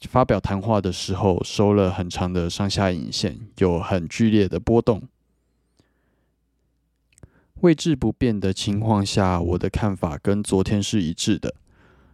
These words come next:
仍然是低点越来越低，然后空头走势比大哥再更明显，然后均线也是往下发散的状况。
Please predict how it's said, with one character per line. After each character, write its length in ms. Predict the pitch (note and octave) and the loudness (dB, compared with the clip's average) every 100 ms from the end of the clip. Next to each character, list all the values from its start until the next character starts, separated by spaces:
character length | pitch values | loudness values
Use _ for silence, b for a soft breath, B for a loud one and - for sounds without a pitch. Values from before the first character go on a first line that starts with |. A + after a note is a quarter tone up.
| - | 0
仍 180 | A2 | 2
然 180 | A#2+ A#2 | 4 2
是 240 | A#2 C3 A#2+ | 2 2 2
低 160 | B2 | 2
点 180 | B2 G#2 | 0 0
越 180 | G2+ G#2 | 2 2
来 140 | F#2+ | 2
越 200 | G2 G2 | 4 4
低， 400 | - G2 G2 G#2 - | 2 -2 -2 -4 -4
然 120 | G2 | -4
后 220 | F#2+ G2+ | 2 2
空 220 | G2 A#2 A#2 | 2 0 2
头 140 | A2 | 0
走 200 | G2 - | 0 -6
势 380 | - A#2 G2+ G#2+ _ _ | -6 -4 -4 -6 _ _
比 120 | - | -8
大 200 | G#2 A2+ | 0 0
哥 140 | G#2+ G#2+ | 0 0
再 120 | G#2+ | 0
更 160 | G#2 G2+ | 0 -2
明 220 | F2+ F#2+ | -2 -4
显， 200 | - - - _ b b b b b | -2 -4 -6 _ b b b b b
然 180 | - G2 | -4 -2
后 300 | F#2 A2 G2 | 2 4 4
均 240 | F#2+ B2 B2+ | 2 -2 0
线 280 | C#3+ A2+ | 0 0
也 140 | G2+ F2 | 0 -2
是 380 | F2 - G#2 F#2+ | -2 -2 0 0
往 260 | F2 C#2 | -2 -6
下 260 | - A2 F#2+ | -2 0 0
发 220 | - G#2+ | 2 0
散 240 | A2 A2 | 2 -2
的 80 | E2+ | -2
状 240 | F2+ F2+ C#2+ | -2 -2 -2
况。 240 | - F#2+ | -4 -4